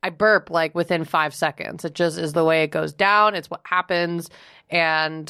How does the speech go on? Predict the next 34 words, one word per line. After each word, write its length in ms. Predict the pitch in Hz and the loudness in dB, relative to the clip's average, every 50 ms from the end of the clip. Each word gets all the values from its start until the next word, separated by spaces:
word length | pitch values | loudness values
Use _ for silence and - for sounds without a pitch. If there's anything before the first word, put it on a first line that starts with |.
| - _ - | -16 _ -2
our 380 | 170 170 165 165 160 160 160 160 | 2 2 4 4 4 2 2 0
technician 480 | - 180 170 196 196 202 - 214 180 | -2 -6 -4 -2 -2 -2 0 0 -2
today 220 | 175 - 175 170 160 | -2 0 2 2 2
was 120 | 165 151 165 | 2 2 2
like, 220 | 165 160 160 - | 0 0 0 0
"Yep, 200 | 269 294 294 - | 0 0 0 2
go 160 | - 247 247 | 2 4 4
ahead, 320 | 254 254 285 277 269 269 - | 4 4 4 2 2 2 2
say 140 | 220 214 | 2 2
something 340 | 208 226 226 202 233 226 220 | 2 2 0 0 0 0 0
into 200 | 220 208 - 240 | 0 0 0 0
the 100 | 220 233 | 0 2
mic." 320 | 240 254 247 214 202 202 196 | 2 4 2 2 2 0 -2
And 80 | 185 | -2
it 80 | 185 175 | 0 0
was, 140 | 180 165 175 | 0 2 2
like, 340 | 175 165 165 160 - - _ _ _ - | 2 2 2 -2 -6 -18 _ _ _ 2
on-demand 680 | 196 196 190 190 185 190 190 180 175 165 160 160 160 151 | 4 4 4 4 2 0 0 2 2 2 0 0 -2 -4
burp, 340 | 160 143 123 120 147 - 180 | -6 -6 -6 -8 -8 -4 -4
like, 160 | 170 165 - | -4 -2 2
on 260 | 170 180 180 180 180 170 | 4 4 4 4 2 0
cue. 360 | - - 175 170 170 165 160 | 0 2 4 4 4 4 4
Real-, 240 | 156 180 180 185 - | 4 2 0 2 2
and, 260 | - 208 208 208 208 | 2 2 2 2 2
like, 180 | 214 214 202 | 2 2 4
one 140 | 208 214 233 | 2 2 2
of 60 | 254 | 4
those 180 | 247 202 175 151 | 2 2 0 -2
good 340 | 139 - 196 202 208 214 180 | -2 4 6 6 6 6 6
loud 380 | 175 170 170 180 190 196 185 | 4 4 4 6 6 4 4
ones 340 | 170 175 165 156 156 151 147 | 2 2 2 2 0 -2 -4
where 180 | 165 175 170 170 | 0 2 2 2
it's, 180 | 170 165 - | 0 0 0
like, 240 | 190 175 170 165 - | 0 0 0 0 -6